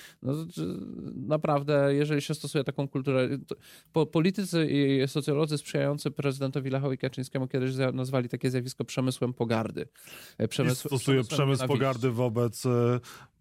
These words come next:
Speaker 2: Konfederacji,
Speaker 1: Niestety
Speaker 2: wobec
Speaker 1: widać,
Speaker 2: pana i
Speaker 1: że, że
Speaker 2: T V P?
Speaker 1: pis przez wiele lat walki z Platformą Obywatelską czy z postkomunistami, którzy wyśmiewali polityków pisu, wyśmiewali kiedyś prezydenta Lecha Kaczyńskiego,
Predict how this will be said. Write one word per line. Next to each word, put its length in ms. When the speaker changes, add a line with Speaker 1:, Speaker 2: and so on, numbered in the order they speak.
Speaker 2:
Konfederacji, 560
Speaker 1:
Niestety 220
Speaker 2:
wobec 240
Speaker 1:
widać, 280
Speaker 2:
pana 100
i 20
Speaker 1:
że, 180
że 60
Speaker 2:
T 60
V 80
P? 140
Speaker 1:
pis 100
przez 260
wiele 200
lat 200
walki 260
z 40
Platformą 460
Obywatelską 600
czy 140
z 20
postkomunistami, 840
którzy 280
wyśmiewali 640
polityków 480
pisu, 300
wyśmiewali 480
kiedyś 240
prezydenta 440
Lecha 220
Kaczyńskiego, 600